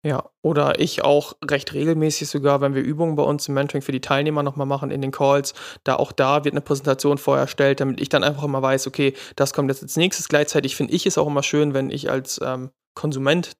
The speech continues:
einer Präsentation da so ein bisschen mitlesen kann und so einen, äh, Bogen hab und nicht einfach nur zuhöre, sondern das so ein bisschen bildlich hab.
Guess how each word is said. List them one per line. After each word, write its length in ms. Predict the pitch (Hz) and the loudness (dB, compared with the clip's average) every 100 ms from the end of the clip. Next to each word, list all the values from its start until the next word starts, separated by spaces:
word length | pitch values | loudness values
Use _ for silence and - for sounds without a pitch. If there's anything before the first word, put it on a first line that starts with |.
| - | -4
einer 160 | 135 135 | -2 0
Präsentation 460 | 139 139 139 143 | -2 -2 0 0
da 60 | 143 | 2
so 80 | 147 | 0
ein 80 | |
bisschen 260 | 147 - 139 | 0 -2 0
mitlesen 440 | 170 175 170 160 | 0 2 2 2
kann 300 | 151 156 156 151 - - | 0 0 0 -2 -10 -4
und 140 | 147 | -2
so 120 | 139 | 0
einen, 160 | 139 135 | 0 2
äh, 140 | 135 131 | 0 2
Bogen 240 | 147 151 | 2 0
hab 120 | 147 | -2
und 80 | 131 | -2
nicht 180 | 139 - | -2 0
einfach 160 | 139 135 | -2 -2
nur 140 | 123 | -4
zuhöre, 340 | - 165 139 | -2 -2 0
sondern 180 | 131 131 | -2 -2
das 80 | 131 | -2
so 80 | 135 | -2
ein 60 | |
bisschen 240 | 135 135 131 | -4 -4 0
bildlich 320 | 156 139 139 | 2 2 0
hab. 220 | 139 - | -2 -4